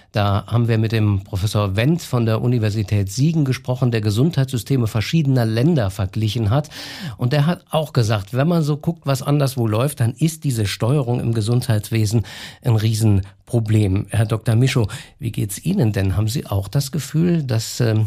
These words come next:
die Patienten so ein bisschen durchs System irren? So kommt's mir manchmal vor.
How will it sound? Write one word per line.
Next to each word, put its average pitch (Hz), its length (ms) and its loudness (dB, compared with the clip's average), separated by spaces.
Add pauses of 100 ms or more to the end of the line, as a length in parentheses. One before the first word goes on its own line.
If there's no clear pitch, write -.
(120)
die 123 80 0
Patienten 117 540 0
so 143 100 0
ein 127 80 2
bisschen 127 240 0
durchs 113 260 -2
System 123 680 0 (100)
irren? 190 400 0
So 131 140 -6
kommt's 131 280 -4
mir 156 120 2
manchmal 98 380 -2
vor. - 320 -8